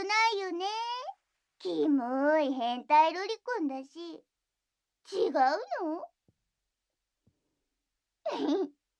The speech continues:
じゃあ、私のおっぱいとかチラチラ見てるのはなんで？そのいやらしい目、超キモいんだけど。前に来た時も、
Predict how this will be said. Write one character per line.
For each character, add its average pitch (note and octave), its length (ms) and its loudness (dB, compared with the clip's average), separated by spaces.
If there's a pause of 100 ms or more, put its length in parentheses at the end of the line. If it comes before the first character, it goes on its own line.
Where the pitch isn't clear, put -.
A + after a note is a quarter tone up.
(720)
じ F4+ 100 2
ゃ D#4+ 680 4
あ、 - 80 -4 (460)
私 D4+ 420 2
の C4+ 160 4
お C#4+ 40 4
っ C#4+ 140 -4
ぱ C#4+ 120 2
い C4 80 -2
と C4+ 100 -2
か B3+ 160 -2
チ E4+ 160 -4
ラ E4+ 160 6
チ D#4 140 -4
ラ D4 100 6
見 F4 200 2
て F#4 140 0
る D#4+ 120 0
の D4 160 2
は C#4 120 4
な G4 300 4
ん E4+ 160 0
で？ D#4+ 80 -2 (960)
そ G#4 140 6
の D4+ 140 4
い C4 120 0
や C#4+ 160 4
ら C4+ 160 4
し C4+ 280 -6
い A#3 40 -8
目、 B3 480 -2 (500)
超 - 120 4 (360)
キ G4+ 140 6
モ E4 180 6
い E4+ 160 4
ん D4+ 80 6
だ C#4+ 140 6
け C#4 180 0
ど。 B3+ 460 -4 (880)
前 F#4+ 320 8
に D#4 140 0
来 D4 100 -18
た E4+ 140 0
時 C#4+ 260 -4
も、 D#4+ 340 2